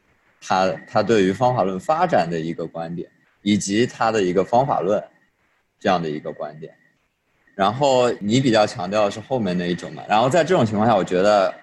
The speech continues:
后期功能主义对他的批判是成立的。但是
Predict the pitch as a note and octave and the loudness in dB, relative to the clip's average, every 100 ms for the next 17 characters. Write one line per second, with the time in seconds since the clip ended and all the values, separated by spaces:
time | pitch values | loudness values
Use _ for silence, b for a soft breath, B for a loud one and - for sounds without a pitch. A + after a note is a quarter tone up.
0 | - B2+ G#2 - A2 A2 A2+ D2+ - B2+ | -2 0 0 -2 0 2 2 0 -2 0
1 | B2 A#2+ A2+ F#2 F#2+ G#2 G2+ A2+ G#2 F#2+ | 2 0 -2 -4 -4 -6 -8 -4 -2 -2
2 | E2 - _ _ _ - A#2+ A#2+ G2+ G2 | -4 -10 _ _ _ -6 -2 0 0 -2
3 | F2+ D#2+ E2 G2 D2+ C#2+ _ _ _ _ | -8 -10 -6 -4 -4 -6 _ _ _ _
4 | _ _ _ - C3+ B2 - B2 G#2 | _ _ _ -2 0 0 2 4 4